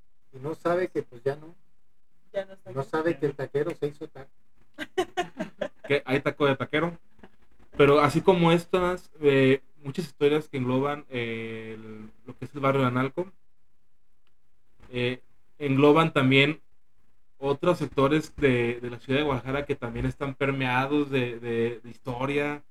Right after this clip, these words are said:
Speaker 3: que están permeados de, de leyendas, que están permeados de, de espíritus y fantasmas.
Speaker 1: Sí, eso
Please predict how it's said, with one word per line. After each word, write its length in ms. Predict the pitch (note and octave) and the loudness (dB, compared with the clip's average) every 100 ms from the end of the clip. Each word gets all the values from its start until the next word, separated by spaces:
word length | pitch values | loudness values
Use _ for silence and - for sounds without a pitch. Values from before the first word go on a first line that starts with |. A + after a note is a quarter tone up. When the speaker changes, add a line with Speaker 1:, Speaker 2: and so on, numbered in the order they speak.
| - - - - | -20 -20 -20 -20
Speaker 3:
que 80 | - | -20
están 260 | - B2 A#2+ | -14 -12 -4
permeados 640 | C3+ C3+ C3 C3 C#3+ C#3 | 0 0 2 2 2 0
de, 180 | C3+ B2+ | -2 -4
de 160 | A#2+ | -8
leyendas, 720 | A2+ G#2+ A#2 B2+ C3+ C#3 C3+ C3+ | -12 -6 0 2 2 0 -2 -6
que 120 | B2 | -16
están 260 | - A#2 A#2 | -16 -14 -4
permeados 600 | C#3 C3+ C3 C3+ D3 D#3+ | 0 0 -2 -2 -2 -2
de, 260 | C#3 A#2+ - | -2 -4 -10
de 80 | G#2+ | -18
espíritus 480 | - A#2 B2+ E3 D3 | -14 -12 -10 -10 -12
y 40 | |
fantasmas. 500 | C3 F#2+ - - F#3 - - - - - - - - | -18 -20 -20 -20 -20 -20 -20 -20 -20 -20 -20 -20 -6
Speaker 1:
Sí, 160 | F3+ F#3 | 0 2
eso 260 | C3+ - | 2 0